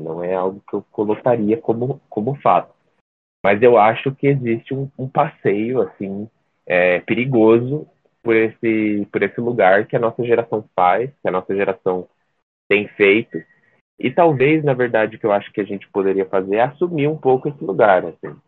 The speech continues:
num primeiro momento, antes da, antes do, do, do gesto, assim, né, até. É, eu acho, é, que os nossos trabalhos, eles têm rigorosidades,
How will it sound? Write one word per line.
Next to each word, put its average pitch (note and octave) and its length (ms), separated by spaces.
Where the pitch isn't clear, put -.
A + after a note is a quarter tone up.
num F#2+ 140
primeiro B2 360
momento, A2 380
antes F#2 200
da, G2 160
antes G2 220
do, A#2 220
do, B2+ 220
do C3+ 200
gesto, F#2 480
assim, D#2 240
né, D#2 100
até. - 260
É, F2 880
eu F#2+ 240
acho, A#2+ 580
é, E2+ 540
que A2 280
os A#2+ 380
nossos G2 300
trabalhos, E2 600
eles B2+ 220
têm C#3+ 300
rigorosidades, A2+ 1120